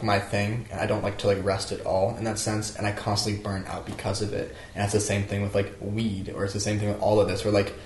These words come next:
if I'm into something, I'm super into it, and it's all or nothing. And so I'm constantly trying to find balance with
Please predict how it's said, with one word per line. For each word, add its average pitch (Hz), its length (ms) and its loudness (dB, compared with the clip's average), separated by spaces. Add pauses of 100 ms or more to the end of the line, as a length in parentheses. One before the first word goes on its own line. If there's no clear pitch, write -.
(760)
if 131 140 -2
I'm 113 80 -2
into 107 180 2
something, 113 260 2
I'm 98 80 2
super 101 360 0
into 139 340 4
it, - 300 6
and - 100 0
it's 104 140 -2
all 95 140 2
or 92 120 0
nothing. 127 480 -2 (420)
And 117 120 0
so - 180 -6
I'm 104 160 0
constantly 110 440 0
trying 104 120 0
to 101 60 -2
find 101 220 0
balance 101 460 -4 (120)
with 107 200 -10